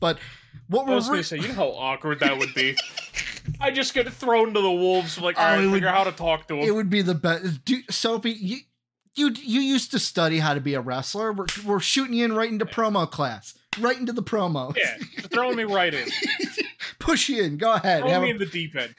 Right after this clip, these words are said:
Speaker 1: have a heated promo with him. At least it's not The Rock. But what we're really talking about is, uh, we, we got some A E W, some W W E news. We're gonna start in the world of W W E here because, so what sparked this in my head, Soapy,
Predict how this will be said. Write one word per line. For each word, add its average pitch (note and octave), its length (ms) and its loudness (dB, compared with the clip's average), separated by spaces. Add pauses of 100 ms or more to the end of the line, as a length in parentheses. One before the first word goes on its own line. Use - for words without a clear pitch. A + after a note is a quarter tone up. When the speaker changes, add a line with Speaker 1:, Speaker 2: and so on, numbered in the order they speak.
(120)
Speaker 1:
have G#3+ 180 2
a A3 40 0
heated F#3+ 380 0
promo D3+ 340 0
with B2+ 160 -2
him. A#2+ 140 -2
At C3+ 60 -2
least E3 240 -2
it's - 160 -8
not C#3+ 180 -2
The C3 80 -6
Rock. B2 460 -4
But F#3+ 320 0 (340)
what F#3+ 160 2
we're F3+ 100 4
really A3+ 300 2
talking D#3+ 380 2
about C#3+ 380 2
is, E3+ 320 0
uh, E3+ 360 4 (720)
we, G3+ 180 -10
we C4 120 0
got C4+ 180 0
some B3 140 2
A B3 140 4
E A#3 40 2
W, A3 340 2
some F#3 360 0
W F#3+ 280 0
W F#3 240 2
E F#3 80 4
news. F#3 300 4
We're G3 80 2
gonna A3+ 120 4
start B3+ 300 2
in B3 60 0
the A3+ 60 2
world G3+ 280 2
of D3 140 -2
W F3+ 260 0
W D#3 320 2
E D#3+ 120 2
here C#3+ 260 0
because, C#3+ 580 -2 (1400)
so G#3+ 160 0
what F#3 180 0
sparked A#3 500 0
this A3+ 260 0
in F#3 220 0
my F3+ 200 2
head, C#3+ 360 -2
Soapy, D#3+ 600 -2